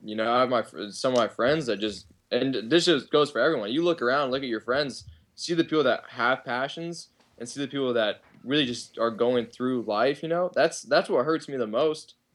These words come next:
Like, damn it, man. Like, go do something. Find something you love, and, yeah, find that outlet of creativity and get inspired. Like, you're not living life until you identify that.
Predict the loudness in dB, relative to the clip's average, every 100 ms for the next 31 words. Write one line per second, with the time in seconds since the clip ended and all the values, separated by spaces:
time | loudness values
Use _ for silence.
0 | -6 0 0 -2 -14 _ _ _ -20 -20
1 | _ _ _ _ _ _ _ _ 2 2
2 | 2 0 -2 -2 -2 -4 0 4 4 2
3 | -6 -6 -6 -8 -12 -6 0 0 -2 -4
4 | -4 -4 -6 -6 -2 0 0 -2 -10 -12
5 | _ -6 -2 -2 -2 -4 -2 -2 -2 -4
6 | -2 -4 -4 -2 -2 -2 -4 -4 -4 -4
7 | -6 -12 _ _ _ _ _ _ 2 2
8 | 2 -6 0 2 2 0 -2 -4 -2 -2
9 | -2 -2 -4 -4 -4 -2 -4 -6 -6 -4
10 | -4 -4 -4 0 2 2 2 2 2 0
11 | 0